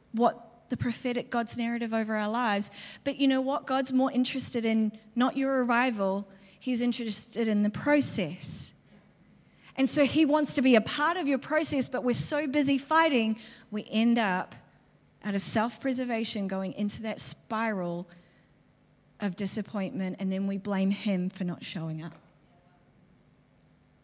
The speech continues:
Accepting our presence and our present actually means that we're going to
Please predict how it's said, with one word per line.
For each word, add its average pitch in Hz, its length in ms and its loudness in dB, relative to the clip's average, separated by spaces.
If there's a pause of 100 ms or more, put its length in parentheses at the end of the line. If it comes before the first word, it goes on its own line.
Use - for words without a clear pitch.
(380)
Accepting 349 580 4
our 370 120 -2
presence 220 920 -2 (420)
and 233 120 0
our 226 80 4
present 220 760 -2 (1300)
actually 254 480 0
means 214 640 -2 (160)
that 214 180 0
we're 214 140 2
going 220 280 0
to 220 300 -4